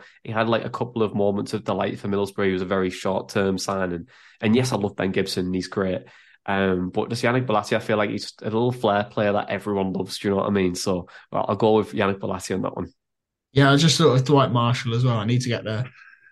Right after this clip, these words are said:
Speaker 2: the, uh, played for both eleven out. I'm sure there'll be a few. I'm sure there'll be an absolute howler
Speaker 1: Yeah.
Speaker 2: both missed, but yeah. And then just lastly, a score prediction.
Speaker 1: Yeah, I'll go, I'll go with a two nil. I'll go with a two nil.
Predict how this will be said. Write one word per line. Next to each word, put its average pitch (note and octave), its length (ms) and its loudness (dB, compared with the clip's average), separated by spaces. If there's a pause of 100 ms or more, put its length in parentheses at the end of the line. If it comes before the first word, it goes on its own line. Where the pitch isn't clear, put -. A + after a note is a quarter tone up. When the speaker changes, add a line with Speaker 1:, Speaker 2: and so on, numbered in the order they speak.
(140)
Speaker 2:
the, B2 200 6
uh, A2 100 2
played A2+ 280 2
for A#2 120 -2
both A2+ 320 -2
eleven A2 320 -2
out. F2+ 280 -6
I'm G#2+ 300 -4
sure A2+ 160 0
there'll G#2 100 0
be A2 120 2
a G#2 60 2
few. A#2 220 2
I'm C3 120 6
sure F3 180 8
there'll C#3+ 140 8
be C#3 100 8
an B2 320 2
absolute C#3 320 0
howler A2+ 400 2
Speaker 1:
Yeah. F#2+ 120 -4 (200)
Speaker 2:
both A2+ 220 -2
missed, A2+ 360 0
but A#2 140 -2
yeah. A#2 220 0 (320)
And D3+ 100 2
then D#3+ 160 4
just C#3 220 4
lastly, D3 400 6
a B2+ 120 8
score D3 300 2
prediction. B2 500 -2 (1160)
Speaker 1:
Yeah, - 140 -6
I'll F#2+ 40 -8
go, - 140 -2
I'll G2+ 160 -2
go A2+ 140 2
with A#2 120 4
a F#2+ 40 -2
two F#2+ 220 0
nil. G#2 360 0
I'll G2+ 100 0
go A2 200 4
with A#2+ 120 4
a G2+ 60 0
two G2 240 0
nil. G2 240 -2